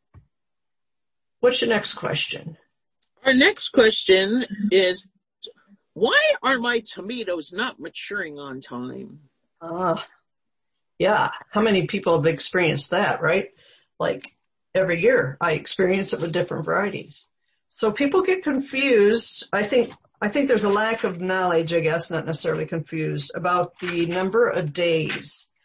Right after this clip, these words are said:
Speaker 1: So if you open up a seed catalog and it says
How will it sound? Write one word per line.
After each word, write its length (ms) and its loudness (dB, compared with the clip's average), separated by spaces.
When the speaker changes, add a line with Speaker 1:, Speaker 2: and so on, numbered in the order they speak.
Speaker 1:
So 240 0
if 120 -2
you 160 2
open 220 0
up 100 -2
a 60 -2
seed 300 -6
catalog 640 0
and 180 0
it 160 -4
says 840 -2